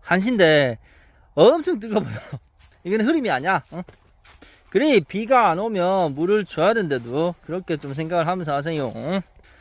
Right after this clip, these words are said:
자, 아시, 아시 찍었고. 자, 쉽게 생각해봐요.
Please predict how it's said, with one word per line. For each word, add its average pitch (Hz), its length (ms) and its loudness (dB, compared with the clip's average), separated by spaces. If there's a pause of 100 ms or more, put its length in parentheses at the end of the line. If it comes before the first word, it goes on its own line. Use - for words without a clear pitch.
(140)
자, 165 200 2
아시, 190 220 2
아시 185 320 2
찍었고. 190 840 -2 (520)
자, 131 220 -8
쉽게 320 400 2
생각해봐요. 156 840 2